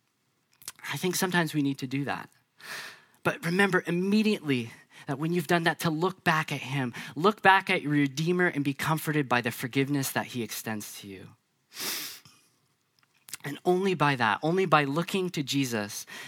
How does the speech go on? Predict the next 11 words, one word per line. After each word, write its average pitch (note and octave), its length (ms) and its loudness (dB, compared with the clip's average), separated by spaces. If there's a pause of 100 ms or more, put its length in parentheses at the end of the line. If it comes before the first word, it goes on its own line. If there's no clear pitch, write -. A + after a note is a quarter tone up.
can C3+ 160 0
we C#3+ 120 0
find D3+ 340 0
the C#3+ 60 -4
power G#2+ 500 -2 (320)
to D3 80 -2
turn D3+ 520 -2 (100)
away A#2 420 0 (300)
from A#2+ 200 -6
our G#2+ 220 -4 (340)
idols. G2+ 520 -12